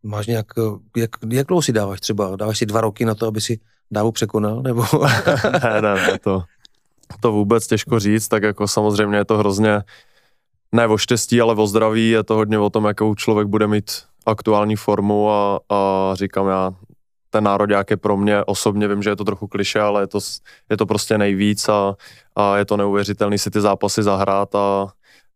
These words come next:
Speaker 2: říkám, doufám, že, že nejenom na té klubové úrovni, ale i na té reprezentační, toho mám ještě dost před sebou.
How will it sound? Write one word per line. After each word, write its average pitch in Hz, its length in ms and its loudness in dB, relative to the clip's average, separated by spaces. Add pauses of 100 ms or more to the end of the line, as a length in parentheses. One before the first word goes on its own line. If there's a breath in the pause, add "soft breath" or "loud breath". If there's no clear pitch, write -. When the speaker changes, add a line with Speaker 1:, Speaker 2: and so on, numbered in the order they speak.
(140)
Speaker 2:
říkám, 98 320 0
doufám, 101 340 0
že, 98 300 0
že 101 160 -2 (340)
nejenom 104 380 2
na 104 100 0
té 107 120 -2
klubové 101 400 0
úrovni, 101 340 0
ale 101 180 2
i 98 40 0
na 101 80 0
té 101 120 0
reprezentační, 98 680 -2
toho 98 160 -2
mám 95 140 0
ještě 98 240 -2
dost 95 160 -2
před - 220 -8
sebou. 90 280 -8